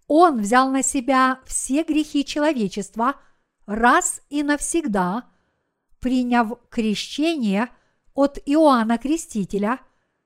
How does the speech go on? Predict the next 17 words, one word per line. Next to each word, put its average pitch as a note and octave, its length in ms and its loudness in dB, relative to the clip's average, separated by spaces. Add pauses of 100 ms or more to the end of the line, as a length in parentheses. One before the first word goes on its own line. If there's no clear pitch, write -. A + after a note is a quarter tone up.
(220)
и B3 100 0
повинуясь A#3+ 1160 0
воле F#3+ 800 2 (400)
Бога C4 440 4
Отца – C4+ 720 -4 (720)
он A#3+ 420 4
спас - 760 -4
нас, C4 520 -4 (540)
верующих C#4+ 1040 0 (380)
в G3+ 60 -12
Евангелие A3 1040 0 (340)
воды A#3+ 400 0
и A#3 220 -6
духа, D#4 480 2 (380)
раз C4 560 0 (120)
и B3+ 100 -2
навсегда. A3+ 760 -2